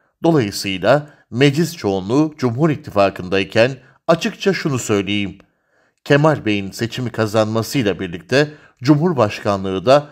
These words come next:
bir başka partiye gittiğinde bir kere verdiği sözlerden hiçbirini gerçekleştiremez. Meclisten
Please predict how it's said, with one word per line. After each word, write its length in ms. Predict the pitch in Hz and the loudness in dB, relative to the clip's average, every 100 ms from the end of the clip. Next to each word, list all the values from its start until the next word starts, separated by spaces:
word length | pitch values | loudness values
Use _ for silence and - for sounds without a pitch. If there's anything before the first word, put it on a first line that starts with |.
| _ - | _ 2
bir 180 | 160 151 | 4 4
başka 360 | 151 - 175 | -2 -2 -2
partiye 380 | - 104 - 104 | 2 2 2 -4
gittiğinde 720 | 90 104 - 98 95 110 131 - _ _ - | -4 -10 -8 -8 -4 -2 -2 -4 _ _ -2
bir 220 | 196 165 | -2 2
kere 260 | 147 107 95 | 2 2 4
verdiği 420 | 110 113 147 160 | 4 4 0 -2
sözlerden 760 | - 117 101 104 101 92 120 131 - _ _ | -2 -2 0 0 0 2 2 0 -14 _ _
hiçbirini 680 | 226 220 - 120 104 113 117 | -6 -6 -6 -4 -2 -2 2
gerçekleştiremez. 1300 | 110 107 113 - 107 - 104 104 95 98 95 - _ _ _ _ _ _ _ | 2 2 -4 -4 -4 -4 -2 -2 0 -2 -4 -12 _ _ _ _ _ _ _
Meclisten 680 | 107 131 110 117 - 123 143 | 0 2 2 -2 2 2 2